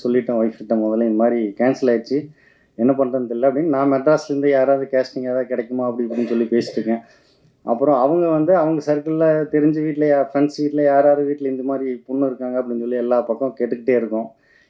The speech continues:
எல்லாரும் சில பேர் ஓகேங்கிறாங்க, சில பேர் வேண்டாங்கிறாங்க அப்படின்னு. அப்புறம் கடைசியில வந்து அவன் எனக்கு வந்து தம்பி தான் அவங்க அப்பா. அப்புறம் இந்த மாதிரி கேட்டேன். கேட்டதையும்,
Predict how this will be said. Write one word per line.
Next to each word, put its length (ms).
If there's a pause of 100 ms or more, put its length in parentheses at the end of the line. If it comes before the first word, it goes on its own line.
எல்லாரும் 300
சில 200
பேர் 200
ஓகேங்கிறாங்க, 480
சில 220
பேர் 180
வேண்டாங்கிறாங்க 720
அப்படின்னு. 300 (600)
அப்புறம் 220
கடைசியில 360
வந்து 340 (960)
அவன் 280
எனக்கு 180
வந்து 540
தம்பி 240
தான் 160
அவங்க 200
அப்பா. 380 (380)
அப்புறம் 300
இந்த 60
மாதிரி 200
கேட்டேன். 360
கேட்டதையும், 640